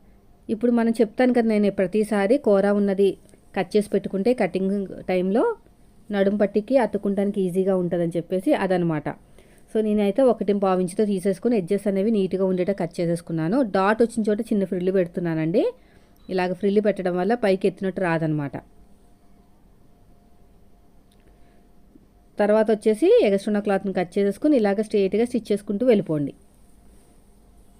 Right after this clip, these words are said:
ఇలా నీట్గా కుట్టుకుంటూ వెళ్ళిపోవాలి. ఇప్పుడు దీన్ని సగానికి ఫోల్డ్ చేసుకుని మనం తీసుకున్న ఆది బ్లౌజ్ ఉంటుంది కదా, ఆది బ్లౌజ్ కూడా చెక్ చేసుకోండి ఎంత వచ్చింది ఏంటని. ఇది నడుము లూజ్ సగానికి ఫోల్డ్ చేసుకుని ఒక మార్కింగ్ వేసుకోండి. ఇది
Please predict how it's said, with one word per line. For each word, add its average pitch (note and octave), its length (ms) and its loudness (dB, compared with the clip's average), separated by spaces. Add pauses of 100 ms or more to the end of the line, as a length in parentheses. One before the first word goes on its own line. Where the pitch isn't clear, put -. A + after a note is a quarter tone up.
(1200)
ఇలా G3 200 -6 (100)
నీట్గా G#3 420 0
కుట్టుకుంటూ G3+ 440 -2
వెళ్ళిపోవాలి. D#3 500 -2 (1800)
ఇప్పుడు G#3+ 200 -2
దీన్ని A3 180 -2
సగానికి G#3+ 420 -2
ఫోల్డ్ F#3+ 280 0
చేసుకుని C#4 340 0 (560)
మనం A3 180 -2
తీసుకున్న A#3 380 -2
ఆది G3 180 0
బ్లౌజ్ G#3+ 240 4
ఉంటుంది F3 300 -4
కదా, G#3+ 120 2 (120)
ఆది G3 200 0
బ్లౌజ్ G#3+ 240 2
కూడా A#3+ 160 -2
చెక్ - 200 -2
చేసుకోండి F#3+ 400 -2
ఎంత E3 180 -2
వచ్చింది F#3+ 320 -6
ఏంటని. E3+ 380 -2
ఇది D#4+ 100 -2 (100)
నడుము F3+ 280 0
లూజ్ F#3 260 -2
సగానికి E3+ 400 -4
ఫోల్డ్ E3 220 -4
చేసుకుని B3+ 240 -4
ఒక B3+ 140 -2
మార్కింగ్ E3+ 380 -4
వేసుకోండి. D#3 440 -4 (420)
ఇది A3 100 4